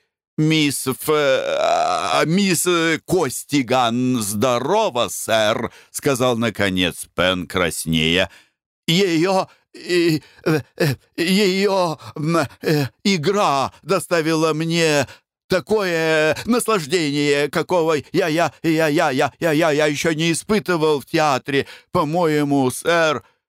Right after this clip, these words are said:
по-моему, она величайшая актриса в мире",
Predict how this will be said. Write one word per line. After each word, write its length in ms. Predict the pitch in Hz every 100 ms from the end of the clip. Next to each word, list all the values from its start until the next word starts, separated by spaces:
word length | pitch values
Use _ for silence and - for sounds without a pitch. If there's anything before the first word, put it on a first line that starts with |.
| _ _ _ _ _ _ -
по-моему, 600 | 104 104 160 151 143 147
она 380 | 135 131 156 170 - - _ -
величайшая 920 | 147 170 185 - 180 180 - 165 160
актриса 600 | - - 180 160 - 156 _ -
в 120 | 180
мире", 540 | 185 151 110 107 107